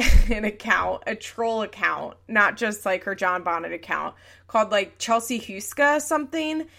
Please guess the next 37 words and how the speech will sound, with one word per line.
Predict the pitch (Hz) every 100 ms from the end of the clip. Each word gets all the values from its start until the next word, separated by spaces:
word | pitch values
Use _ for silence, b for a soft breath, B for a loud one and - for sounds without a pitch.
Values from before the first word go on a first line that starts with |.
| B B -
and | 220 208 208
that | 233 254
account | 254 220 208
got | 185 -
banned. | 185 165 67 92 -
So, | - - 302 190 -
on | 226 220 220
Reddit, | 233 185 -
you're | 202
not, | 214 208 247 -
if | 226 226
you | 277
get | 466 523 -
banned | 208 185 175 196 226
from | 214 190
a |
subreddit, | 185 - 175 - 190 208 233 254 - _ _ _ _ _ _ _ _ -
you're | 233 233
not | 214 214 294
allowed | 320 226 190 196
to | 226
make | 202 190
a | 190
y-, | 170 175 190
new | 190 208
username | 220 208 208 196 185 180 185 190 220 B B B
or | 214
use | 202 196 208 220
a | 220
different | 190 - 185 160
name | 185 180 190 254 254 b -
to | 220
then | 226 214
participate | 214 208 208 - 196 196 185
in | 175
that | 170 - -
sub. | - 175 -